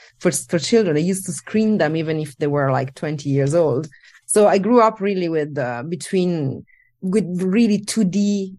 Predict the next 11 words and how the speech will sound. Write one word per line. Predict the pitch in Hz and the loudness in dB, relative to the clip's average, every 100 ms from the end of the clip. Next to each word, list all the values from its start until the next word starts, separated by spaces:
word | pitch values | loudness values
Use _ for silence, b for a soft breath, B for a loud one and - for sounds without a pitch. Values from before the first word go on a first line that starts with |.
| 160 | -10
drawn | 147 180 175 170 | 0 2 2 2
animation. | 165 160 160 156 - 147 143 | -2 -4 -2 -4 -4 -8 -4
But | 185 190 - | -2 -2 -4
the | |
thing | 202 262 302 349 | -4 2 2 4
that | 320 | 4
I | 233 | 4
was | 190 170 | 2 0
doing | 202 190 | -2 -2
when | 160 | -4
I, | 160 | -6